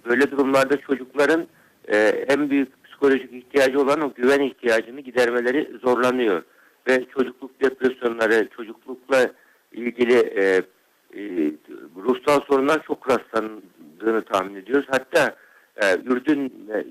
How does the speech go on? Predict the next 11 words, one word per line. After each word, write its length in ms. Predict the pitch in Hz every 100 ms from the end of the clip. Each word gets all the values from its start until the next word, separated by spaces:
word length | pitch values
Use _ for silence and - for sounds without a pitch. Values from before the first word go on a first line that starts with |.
| 98
mesela 300 | 104 - 110
o 80 | 117
bölgenin 380 | 117 117 120 117
içerisinde 520 | - 131 117 143 139 139
sadece 320 | 127 131 135
Ürdün'de 420 | 127 139 151 156
bile 100 | 131
üç 140 | 143 139
tane 240 | - 127 135
psikiyatrist 580 | - - 123 117 - - _ - - -
olduğunu 460 | 110 104 107 110